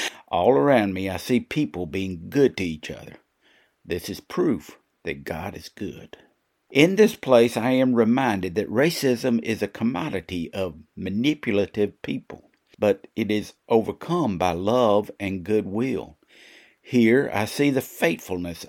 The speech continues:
of a dog as he calms the mind of an American hero. The old couple that holds each other up,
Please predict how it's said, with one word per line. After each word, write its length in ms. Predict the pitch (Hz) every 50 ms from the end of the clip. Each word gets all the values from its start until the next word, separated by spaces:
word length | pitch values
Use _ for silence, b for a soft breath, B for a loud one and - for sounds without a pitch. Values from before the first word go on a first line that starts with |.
| -
of 120 | - 101 98
a 60 | 104
dog 560 | 87 85 - 147 143 135 110 104 101 92 87
as 140 | 87 90 -
he 100 | 110 107
calms 540 | - - - - 135 143 143 143 143 127 -
the 100 | 113 110
mind 520 | 107 107 113 110 113 123 127 123 120 - -
of 380 | - 101 98 98 98 95 92 _ _
an 180 | - 104 95 90
American 540 | 90 87 85 98 104 107 107 104 - 110 104
hero. 540 | 98 92 107 101 78 69 - - - - _ _ B B B B B B B B B B B B B B _
The 140 | - - 87
old 300 | 80 85 107 123 127 120
couple 380 | - 120 123 131 - - 139 127
that 180 | 107 95 -
holds 360 | - 117 123 143 147 143 127 127
each 220 | 143 135 - -
other 340 | 135 135 131 - - - -
up, 360 | 143 147 165 185 - - -